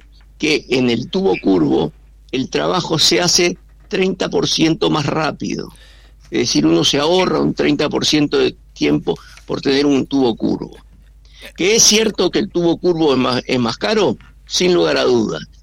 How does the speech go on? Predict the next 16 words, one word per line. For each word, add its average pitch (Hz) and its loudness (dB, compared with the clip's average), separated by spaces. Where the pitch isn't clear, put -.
Pero 160 0
hay, 196 -2
eh, 151 2
hay 180 -2
algunas 185 0
estructuras 170 -2
que 156 -2
además 156 0
lo 175 2
hacen 190 0
más 156 -2
fuerte 170 0
que - -2
el 98 -4
tubo 107 -2
recto. 92 -4